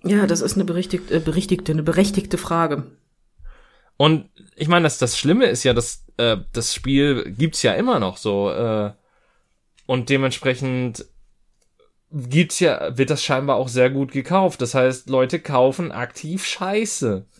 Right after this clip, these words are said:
Speaker 1: Ja, dieses Spiel heißt im Übrigen, ich hab grad mal nachgeguckt, äh, Kaka-Alarm.
Speaker 2: Ja, also, das heißt, der Erfolg gibt denen auch noch recht.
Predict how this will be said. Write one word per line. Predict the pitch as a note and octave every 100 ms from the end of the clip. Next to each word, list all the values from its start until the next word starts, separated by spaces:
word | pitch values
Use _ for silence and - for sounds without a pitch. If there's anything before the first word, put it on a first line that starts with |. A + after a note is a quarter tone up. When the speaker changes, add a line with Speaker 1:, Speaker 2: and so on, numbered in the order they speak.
| _ _ _ _ _ _ _ _ _ _ _
Speaker 1:
Ja, | - F3 A3+ E3
dieses | F#3 F3
Spiel | - G3
heißt | F#3 F3+ F3+
im |
Übrigen, | E3 E3+ D#3+ E3
ich | D3+
hab | E3 -
grad | D3+
mal | D3+
nachgeguckt, | D3 D#3 D#3+ D3+ D#3+ -
äh, | D3
Kaka-Alarm. | - F#3 D3+ A2 B2 A2+ B2+ C3 - _ _ _ _ _ _ _ _ _ _ _ _ _ _ _ -
Speaker 2:
Ja, | F3+ E3+ G3 E3 A2 - _ _
also, | D3 D#3+ - - - - - - - - _ _ _ -
das | D3 -
heißt, | D#3+ G3 - - - - - _ _ _ _ _
der | - F3 D#3+
Erfolg | E3 - D#3+ E3
gibt | E3 -
denen | D#3 D#3+
auch | D3
noch | D3+ D3+
recht. | F#3+ G#3+ -